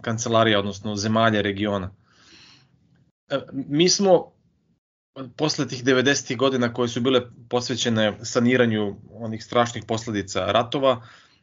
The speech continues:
e, se jedno vreme bavili, e, odgovorom na rodno zasnovano nasilje, ali poslednjih deset godina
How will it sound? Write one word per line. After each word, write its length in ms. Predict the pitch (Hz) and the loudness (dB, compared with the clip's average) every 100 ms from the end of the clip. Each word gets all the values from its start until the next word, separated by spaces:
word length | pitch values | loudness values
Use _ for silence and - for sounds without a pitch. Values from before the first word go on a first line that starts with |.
| _ | _
e, 260 | - 117 110 | -8 -6 -6
se 180 | - 135 | -4 0
jedno 180 | 147 | 2
vreme 440 | 143 147 143 131 - - | 2 2 4 2 -2 -18
bavili, 760 | 120 117 135 131 135 123 120 | -14 -2 0 2 0 0 0
e, 80 | 110 104 113 110 110 | -2 -4 -4 -2 0
odgovorom 540 | 131 127 127 120 120 | 0 0 0 0 2
na 100 | 117 | 2
rodno 220 | 123 123 117 | 4 4 2
zasnovano 500 | 120 120 123 107 107 | 0 -2 -2 0 0
nasilje, 540 | 101 101 160 156 147 - _ _ _ - - _ _ - | 0 0 -2 0 -2 -6 _ _ _ -20 -20 _ _ 0
ali 480 | 123 123 127 - _ _ _ _ _ _ _ _ | 2 2 0 -4 _ _ _ _ _ _ _ _
poslednjih 440 | - 147 156 151 123 | -4 -4 -2 -2 0
deset 300 | 147 147 123 | 0 0 0
godina 600 | 143 143 135 120 117 | 0 2 2 0 0